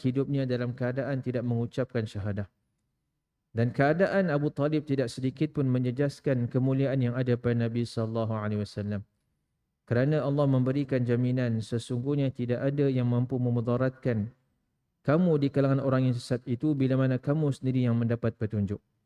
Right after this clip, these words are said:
Menyampaikan dakwah, tuan-tuan, memerlukan kepada ilmu dan memerlukan kepada usaha yang gigih. Nabi menyebutkan, "Man ra'a minkum munkara falyughayyirhu biyadihi."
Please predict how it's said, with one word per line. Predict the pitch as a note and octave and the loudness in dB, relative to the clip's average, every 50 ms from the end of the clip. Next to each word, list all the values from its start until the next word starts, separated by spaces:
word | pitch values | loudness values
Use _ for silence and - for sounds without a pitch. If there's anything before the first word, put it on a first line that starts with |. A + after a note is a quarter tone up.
| _ _ _ _ _ _ _ _ _ _ _ _ _ _ _ | _ _ _ _ _ _ _ _ _ _ _ _ _ _ _
Menyampaikan | A2+ A#2 B2+ C3+ C#3+ D3 G#3+ G3+ G3+ F#3+ E3 D3 C#3+ | 0 0 2 2 2 4 4 4 4 2 2 2 2
dakwah, | D#3 A#2+ E3 F3+ E3 D#3 | 2 2 2 2 2 2
tuan-tuan, | - C#3+ B2+ B2+ B2+ - D3 D3 | 2 2 2 2 2 2 0 2
memerlukan | D3 C3+ C3 B2+ B2+ C3+ C#3+ C#3+ C#3 C#3 C3 | 2 2 2 2 2 0 0 0 0 -2 -2
kepada | C3 C3 - B2+ A#2+ A#2+ A#2+ A2+ | -2 -2 -2 -2 0 0 0 0
ilmu | A#2 A2+ A2 G#2+ G2+ - - _ _ _ _ _ _ _ _ _ _ _ _ _ _ _ _ _ | 0 0 2 0 0 -2 -6 _ _ _ _ _ _ _ _ _ _ _ _ _ _ _ _ _
dan | G#2 A#2+ B2+ | -2 0 2
memerlukan | C3 B2+ B2+ B2+ C3+ C#3+ D#3+ E3 D#3+ D#3 C3+ C3+ | 2 2 2 2 2 2 0 0 0 -2 -2 -2
kepada | C3 C3+ - B2+ A#2+ A#2+ | -4 -2 -2 -2 -2 -2
usaha | - C3 C3 - - C#3 C3+ C3+ | -2 -4 -6 -4 -2 0 0 2
yang | C3 A#2+ A#2+ | 2 2 0
gigih. | A2 G#2+ G#2 G#2 G2+ G2 - _ _ _ _ _ _ _ _ _ _ _ _ _ _ _ _ _ _ - | 0 -2 -2 -4 -6 -8 -10 _ _ _ _ _ _ _ _ _ _ _ _ _ _ _ _ _ _ 0
Nabi | B2 C#3 E3+ F#3 E3+ | 0 2 4 4 4
menyebutkan, | D#3 D3 C#3+ C#3 C#3+ D#3+ - - - D#3 D3+ D3 D3 D3 - - - - _ _ _ _ - B2+ | 4 4 2 2 0 -2 -4 -2 -2 -2 0 0 -2 -4 -6 -8 -14 -20 _ _ _ _ -4 0
"Man | B2 B2 B2 | 0 0 2
ra'a | B2+ C#3+ D#3 - D3 C#3 | 2 2 2 2 2 2
minkum | C3+ D3 D#3 D#3 D3 - C#3 B2+ | 2 2 2 0 0 0 -2 0
munkara | B2+ B2+ B2 B2 A#2 - C#3+ C#3+ D3 D3+ D3 | 0 0 0 0 0 0 0 0 0 2 0
falyughayyirhu | C#3+ C#3 - B2+ B2+ B2+ B2 A#2+ B2 B2 B2 B2 D3 D#3 D#3 D3 | 0 0 -2 -2 0 0 0 0 0 0 0 0 0 0 0 0
biyadihi." | C3+ B2 A#2+ A2+ A2+ A2 A2 G#2 G#2 G#2 - | 0 -2 -2 0 0 0 0 0 -2 -4 -8